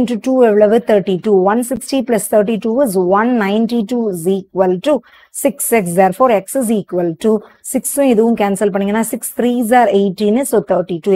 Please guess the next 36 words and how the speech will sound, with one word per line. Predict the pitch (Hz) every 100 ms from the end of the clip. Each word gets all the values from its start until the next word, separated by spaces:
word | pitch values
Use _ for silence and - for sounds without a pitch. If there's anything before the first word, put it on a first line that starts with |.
| 185
x | - 269
ஓட | 240 214
வேல்யூ | 214 214 226 208
என்னது, | 196 175
guys? | 175 165 - 208
தேர்ட்டி | 180 180 156 156
டூ. | 196 - - - - -
So, | 226 302 254
இப்ப | 233 214
இதோட | 202 247 240 214
வேல்யூ | 202 220 247 240
என்னங்கிறது | 214 233 240 233 233 196
தெரியுது. | 208 208 196 -
தேர்ட்டி | 247 247 262 180
டூன்னு | 220 233 190
இருக்கு. | 180
அவங்க | 190 196
என்ன | 208 302
கேட்டிருக்காங்க? | 262 247 240 208 196 175 - - _ -
How | 196 247 311
much | 320 320 - -
percentage | 233 269 285 285 269 269 214 175
did | 214 240 - 185
B | 233 247 214
increases | 185 185 202 185 180 254 185
investment? | 180 175 - 190 196 185 185 - - -
Already | 190 269 269 262 311 247
twenty | 233 233 247
thousand | 208 190 208 202 170
இருக்கு. | 160 254 208
அதுல | 202 233 240
இருந்து | 277 370
தேர்ட்டி | 285 294 277
டூ | 277 196
தௌசண்ட் | 202 185 254 208
ஆயிருக்கு. | 185 175 165